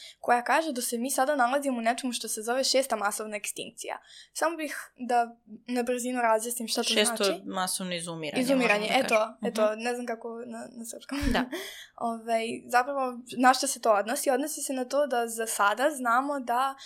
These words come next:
Speaker 1: je na samoj zemlji od kada je nastao život, da se pet puta dešavalo zbog kojekakvih, a, promena u samoj ili strukturi zemlje ili u nekim, am, jako velikim vremenskim nepogodama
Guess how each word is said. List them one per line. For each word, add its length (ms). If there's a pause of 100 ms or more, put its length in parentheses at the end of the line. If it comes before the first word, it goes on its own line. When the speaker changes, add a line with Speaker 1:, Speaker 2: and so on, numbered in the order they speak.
(240)
Speaker 1:
je 400
na 340 (200)
samoj 440
zemlji 400
od 200 (200)
kada 220
je 120
nastao 400
život, 320 (400)
da 180
se 220
pet 220
puta 260
dešavalo 760
zbog 420
kojekakvih, 800 (280)
a, 360
promena 840
u 360 (300)
samoj 520 (280)
ili 260
strukturi 500
zemlje 640
ili 360
u 120
nekim, 720 (280)
am, 560
jako 300
velikim 320
vremenskim 420
nepogodama 1000